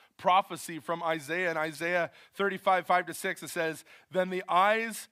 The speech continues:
of the blind shall be opened, and the ears of the deaf shall be unstopped,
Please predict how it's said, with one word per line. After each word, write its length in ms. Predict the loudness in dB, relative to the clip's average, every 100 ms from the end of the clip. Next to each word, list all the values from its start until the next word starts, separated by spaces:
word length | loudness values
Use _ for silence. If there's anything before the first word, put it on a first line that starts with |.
| -10
of 100 | -6
the 80 | -2
blind 420 | 2 2 2 -2
shall 140 | -6
be 160 | -4 -4
opened, 420 | -4 -4 -6 -6
and 100 | -6
the 160 | -8 -4
ears 280 | -4 -4
of 80 | -6
the 40 | -4
deaf 240 | 0 0
shall 180 | 0 -6
be 160 | -4
unstopped, 680 | -6 -6 0 4 4 2 -6